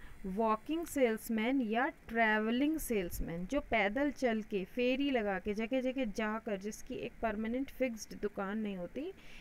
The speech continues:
ऐसे लोगों को कहते हैं peddlers। Next, frail as a dragonfly's wing, ये होती है dragonfly, आपको picture दिख रही है,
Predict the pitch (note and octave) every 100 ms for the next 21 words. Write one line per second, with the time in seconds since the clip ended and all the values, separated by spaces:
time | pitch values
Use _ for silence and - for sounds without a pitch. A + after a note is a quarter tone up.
0 | - G#3 G3 - A3 G3+ G#3 G3 G#3 G3+
1 | E3+ G3 A3 D4 G4 - - - - -
2 | - - F#3+ F3+ F#3+ G3 G#3+ G3+ F3 -
3 | - - - - - A#3+ A3+ - - -
4 | - - - - - - - - - -
5 | - - - - - - - B3+ C4+ D4
6 | E4+ E4 - A3 G3+ A#3 A#3+ G3 G3 F3+
7 | G#3+ C4 A#3+ G3+ E3+ F3 G3+ B3 C#4+ G#3
8 | E3+ - - - - - - - - G#3
9 | A#3+ B3+ A#3+ B3 B3 A3 G#3 G#3 G#3 G#3
10 | E3+ E3+ - - - G3 G3 G#3+ G3+ G3
11 | A3+ G3 F#3+ G3 F3+ D#3+ F3+